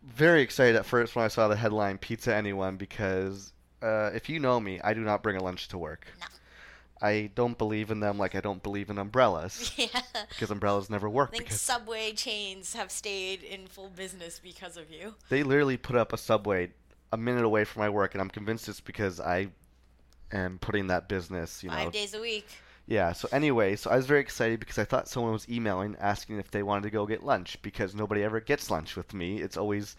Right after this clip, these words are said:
Speaker 1: they're sensible, and they either bring their lunch or they go to the cafeteria that's located in the building. So this one that <laughs> said, "Pizza, anyone?" And, uh, so basically my company, they have, uh, a whole bunch of different buildings.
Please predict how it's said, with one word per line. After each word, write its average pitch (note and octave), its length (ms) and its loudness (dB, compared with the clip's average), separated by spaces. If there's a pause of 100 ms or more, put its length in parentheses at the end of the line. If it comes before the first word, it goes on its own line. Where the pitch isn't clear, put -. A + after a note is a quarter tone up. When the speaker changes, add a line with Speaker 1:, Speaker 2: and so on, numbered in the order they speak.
(400)
Speaker 1:
they're G#2+ 160 2
sensible, A2+ 440 0
and F2+ 100 0
they F2+ 80 -2
either G2 180 -4
bring B2+ 220 2
their G#2 120 2
lunch F2+ 240 -2
or G2 40 -2
they G2 80 0
go G#2+ 140 2
to G2+ 60 -2
the G2+ 100 -2
cafeteria A2 600 0
that's E2 200 -4
located G2 480 -6 (220)
in G2 140 -6
the A2+ 80 2
building. F2+ 460 4 (560)
So G2 720 0
this C3 280 0
one A2 160 4
that G#2 120 0
<laughs> - 60 -2
said, - 240 0
"Pizza, D3 420 0
anyone?" A#2+ 520 4 (640)
And, A2 600 0 (340)
uh, G2+ 380 4
so - 140 -12
basically D3 360 0
my B2 140 2
company, A#2 400 -2
they G#2 140 2
have, G#2 640 2 (160)
uh, F#2+ 300 2
a G2+ 40 -4
whole C3+ 120 0
bunch B2 260 0
of A2+ 100 -4
different G#2 420 -4
buildings. A#2+ 600 -2